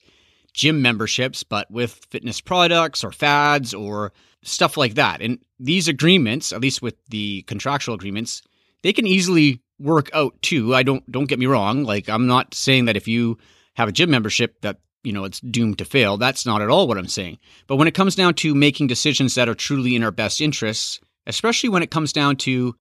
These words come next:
parting with your hard-earned money, we can run into really, some really dodgy sales practices. And unfortunately, in the bigger picture,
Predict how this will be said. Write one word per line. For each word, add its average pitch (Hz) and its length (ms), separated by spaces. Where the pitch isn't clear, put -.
parting 143 360
with 127 140
your 117 100
hard-earned 117 320
money, 127 400
we 127 100
can 135 140
run 131 160
into 120 180
really, 131 540
some 113 240
really 139 240
dodgy 107 680
sales 107 360
practices. - 640
And 135 100
unfortunately, 151 920
in 120 140
the 104 60
bigger 104 240
picture, 143 560